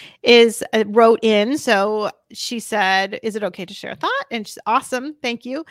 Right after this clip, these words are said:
When you were talking just now, the word capacity came to mind.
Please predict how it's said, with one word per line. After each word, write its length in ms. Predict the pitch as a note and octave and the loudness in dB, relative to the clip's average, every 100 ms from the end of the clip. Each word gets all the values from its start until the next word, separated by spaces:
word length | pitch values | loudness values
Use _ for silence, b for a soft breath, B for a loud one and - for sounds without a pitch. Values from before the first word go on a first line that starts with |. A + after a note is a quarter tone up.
| B B _ | B B _
When 120 | B3 | -4
you 80 | C#4+ | -2
were 100 | D4 | -2
talking 420 | - G4+ G#4 F4 | -2 -4 -2 -4
just 240 | C#4+ C#4 | -4 -4
now, 240 | C4+ B3 A#3+ | -2 0 0
the 120 | A3+ | -2
word 280 | G#3 A3 G#3+ | -4 -6 -6
capacity 760 | A3 - - G3+ G#3+ G3 F#3 | -14 -14 -8 -6 -6 -10 -12
came 280 | - G3 F3 | -12 -10 -10
to 120 | F3+ F3 | -12 -14
mind. 400 | F3 G3+ G3+ | -12 -14 -16